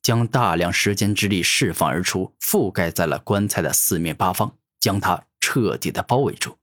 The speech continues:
“空间止而时间不止；时间止则空间必止。”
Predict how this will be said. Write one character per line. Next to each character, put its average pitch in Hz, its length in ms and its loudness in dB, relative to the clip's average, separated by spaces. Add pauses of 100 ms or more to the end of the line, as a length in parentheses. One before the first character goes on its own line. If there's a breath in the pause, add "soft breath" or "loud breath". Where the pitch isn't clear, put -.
(2000)
“空 151 260 0
间 156 240 0
止 - 300 -6 (220)
而 113 100 2
时 135 260 2
间 180 220 2
不 143 100 0
止； - 300 -8 (220)
时 - 440 -2
间 135 280 2
止 - 280 -4 (200)
则 95 160 0
空 - 360 0
间 151 240 2
必 147 280 0
止。” - 320 -6